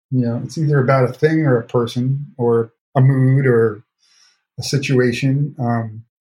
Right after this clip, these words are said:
I just keep that in my mind and the shit just flows.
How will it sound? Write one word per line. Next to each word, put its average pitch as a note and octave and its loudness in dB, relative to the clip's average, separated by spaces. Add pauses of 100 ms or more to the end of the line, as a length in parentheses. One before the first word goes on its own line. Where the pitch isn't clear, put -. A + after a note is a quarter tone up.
I C#3 -2
just C3 -2
keep F3+ 0
that E3 2
in D3+ -6
my C#3+ 2
mind D3 0
and B2+ -2
the A#2+ -10
shit - -6
just C#3 -6
flows. B2 -4